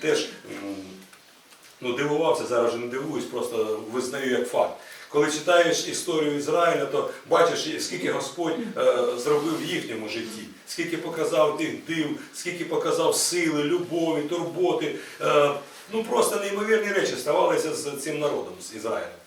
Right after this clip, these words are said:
Але тільки Господь десь від них на крок відійшов, хоч трошки випробувати їх, хоч там вірні є, чи що там є. І починається якесь падіння, відступ якийсь,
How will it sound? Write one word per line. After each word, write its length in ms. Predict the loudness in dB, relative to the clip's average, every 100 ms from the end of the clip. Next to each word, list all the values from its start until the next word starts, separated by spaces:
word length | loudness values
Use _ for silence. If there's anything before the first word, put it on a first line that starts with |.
| -20 -20 -20 0
Але 560 | 4 6 6 4 2 0 -10 -20 _ _ _ _ -10
тільки 340 | -2 2 4
Господь 560 | 4 4 0 2 4 4 2 0
десь 320 | 2 4 2
від 180 | -2 0
них 180 | 0 0 -8 -14 2
на 220 | 2 6
крок 300 | 6 6 4
відійшов, 560 | 0 0 0 2 2
хоч 160 | 0 0
трошки 320 | 2 4 2
випробувати 640 | 2 0 0 -2 -2 -2 -4
їх, 160 | -6
хоч 200 | -4 -4
там 180 | -4 -4 0
вірні 280 | 0 0
є, 240 | -4 -4 -2
чи 100 | -2
що 140 | -2
там 140 | -2 -4
є. 140 | -8 -16 -20 -16 -14 -14 -14
І 60 | -8
починається 800 | -4 -4 -4 -6 -4 -4 -4 -6
якесь 300 | -4 -6 -6
падіння, 800 | -4 -4 -4 -8 -6 -4 -2 -4
відступ 600 | -4 -6 -6 -6 -6 -6
якийсь, 540 | -6 -4 -4 -4